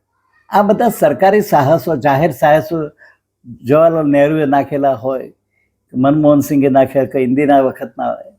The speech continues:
ગાંધીના વખતના હોય, શું કે રાજીવ ગાંધીના વખતના એ બધા સાહસો અને બીજા ઉદ્યોગો, એ બધા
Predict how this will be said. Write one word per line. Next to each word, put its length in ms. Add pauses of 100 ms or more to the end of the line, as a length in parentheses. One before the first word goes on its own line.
(180)
ગાંધીના 460
વખતના 480
હોય, 280 (680)
શું 160
કે 100
રાજીવ 360 (300)
ગાંધીના 400
વખતના 360 (300)
એ 100
બધા 240
સાહસો 520
અને 180
બીજા 240
ઉદ્યોગો, 640 (1080)
એ 100
બધા 480